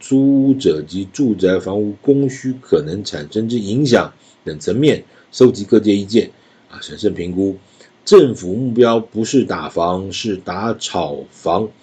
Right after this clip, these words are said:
所推出政策必须精准有效，才能落实居住正义，并防止不当炒作及投机行为之政策目标。好，这里头有个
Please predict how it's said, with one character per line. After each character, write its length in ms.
所 280
推 240
出 180
政 260
策 200
必 260
须 220
精 360
准 300
有 180
效， 320
才 240
能 360
落 240
实 360
居 200
住 220
正 240
义， 160
并 240
防 320
止 260
不 120
当 280
炒 200
作 320
及 320
投 340
机 280
行 360
为 160
之 140
政 160
策 100
目 160
标。 300
好， 360
这 140
里 140
头 120
有 120
个 80